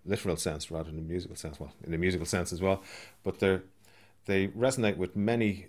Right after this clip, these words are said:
uh, philosophical and contemporary artistic, uh, practices and objectives. He's very much, uh, aware of musical material and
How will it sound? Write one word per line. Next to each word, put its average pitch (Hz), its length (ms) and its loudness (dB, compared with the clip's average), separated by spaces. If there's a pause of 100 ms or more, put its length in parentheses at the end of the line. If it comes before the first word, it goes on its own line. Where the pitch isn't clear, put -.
uh, 82 280 -4 (200)
philosophical 90 800 -2
and 78 600 -10
contemporary 85 600 -6
artistic, 80 600 -8 (420)
uh, 76 100 -10 (160)
practices - 600 -6
and 73 320 -12
objectives. 80 640 -6 (540)
He's 82 180 -10
very 120 500 4
much, - 540 -6 (100)
uh, 78 360 -8 (520)
aware 95 580 2 (120)
of - 440 -6 (680)
musical 90 560 -2
material 92 640 -2 (320)
and 76 180 -14